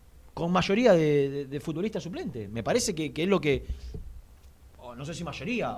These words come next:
por lo menos cinco o seis, eh, cambios haría. Eh, ¿no llamó?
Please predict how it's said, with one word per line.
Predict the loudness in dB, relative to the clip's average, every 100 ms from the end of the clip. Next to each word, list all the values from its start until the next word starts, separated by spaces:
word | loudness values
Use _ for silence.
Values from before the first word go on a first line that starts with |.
| -8 -10
por | -8
lo | -4
menos | -2 -2 -4 -14 -18
cinco | -6 -4 -2 -4
o |
seis, | -4 -4 -4 -12 -18 -20 -20 -20 -10
eh, | -6 -2 -2 -4 -4 -8 -8 -10 -12 -16 -20 -20 -20 -20 -2
cambios | 2 4 2 -2 -12 -18 -18 -6
haría. | -2 2 2 0 -6 -18 -20 -20 -20 -20 -20 -8
Eh, | -4 -2 0 0 0 -2 -2 -2 -2 -2 -2 -4 -4 -4 -6 -8 -12 -20 -20 -20 -20 -20 -20 -20 -20 -20 -20 -20 -20 -20 -20 -20 -20 -20 -16 -10
¿no |
llamó? | -4 0 0 -2